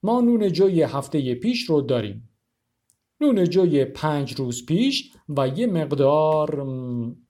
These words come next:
نون جوی بدون تاریخ که صد درصد کپک رایگان هم داره.»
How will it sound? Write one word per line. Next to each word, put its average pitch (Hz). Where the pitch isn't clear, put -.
نون 190
جوی 160
بدون 123
تاریخ 143
که 147
صد 254
درصد 180
کپک 170
رایگان 135
هم 117
داره.» 139